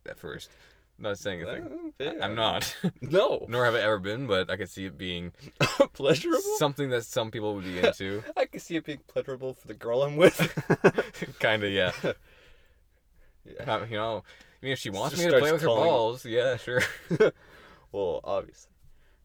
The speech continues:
Speaker 1: No, but, um, what I was meaning is,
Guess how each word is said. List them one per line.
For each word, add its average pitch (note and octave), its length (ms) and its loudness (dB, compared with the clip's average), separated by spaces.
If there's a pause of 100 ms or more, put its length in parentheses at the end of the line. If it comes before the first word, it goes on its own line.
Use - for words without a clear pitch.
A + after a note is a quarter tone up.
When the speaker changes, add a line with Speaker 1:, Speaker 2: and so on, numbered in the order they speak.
(560)
Speaker 1:
No, B2+ 220 2
but, G#2+ 120 4
um, F2+ 440 0
what G2 80 0
I G2 60 4
was F2+ 120 -8 (320)
meaning F#2+ 320 -6
is, E2 320 -12